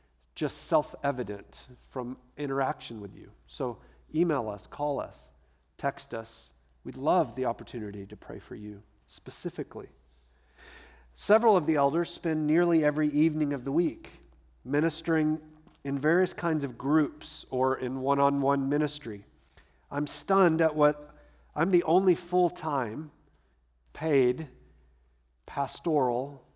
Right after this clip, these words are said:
worker currently in our church. I'm stunned at the dedication of these men.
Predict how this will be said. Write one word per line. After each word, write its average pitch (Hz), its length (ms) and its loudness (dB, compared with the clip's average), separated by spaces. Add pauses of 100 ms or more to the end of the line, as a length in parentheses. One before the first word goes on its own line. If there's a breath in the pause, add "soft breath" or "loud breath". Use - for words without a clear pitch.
(100)
worker 135 580 -2 (560)
currently 127 600 -4
in 123 140 -6
our 123 140 -6
church. - 500 -10 (880)
I'm 139 140 -4
stunned 175 360 -2
at 170 120 -4
the 156 60 -6
dedication 139 800 -4
of 107 160 -12
these 101 180 -12
men. 101 180 -20